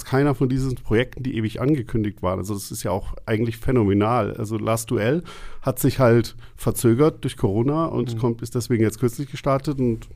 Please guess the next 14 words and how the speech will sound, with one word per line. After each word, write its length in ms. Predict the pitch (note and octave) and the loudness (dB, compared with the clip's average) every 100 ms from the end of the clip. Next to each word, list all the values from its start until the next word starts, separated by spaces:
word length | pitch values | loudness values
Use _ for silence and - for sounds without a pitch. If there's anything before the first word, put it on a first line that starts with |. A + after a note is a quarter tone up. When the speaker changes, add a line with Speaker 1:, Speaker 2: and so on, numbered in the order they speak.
| - | -10
Speaker 1:
Ridley 240 | A#2+ A#2+ A2 | -6 -4 -2
Scott 240 | A#2+ A#2+ | 0 2
hatte 160 | A#2+ A#2 | 2 2
nichts 160 | A2+ | 0
zu 120 | - | -6
tun, 340 | A2+ C3 C#3+ C#3+ | -2 0 2 0
hat 100 | B2+ | 2
diesen 160 | A2+ | 0
Film 260 | A2+ F#3 - - - - - - - - | 2 2 2 -4 -18 -20 -20 -20 -12 0
Anfang 420 | C3 B2 C3+ A2+ | 2 4 2 2
des 120 | G2+ | 0
Jahres 420 | G#2+ C3+ A#2 A2 | 0 0 -2 -6
gedreht, 420 | - G2+ B2 B2 - | -6 0 0 0 -4
also 300 | F#2 A2 | -8 -8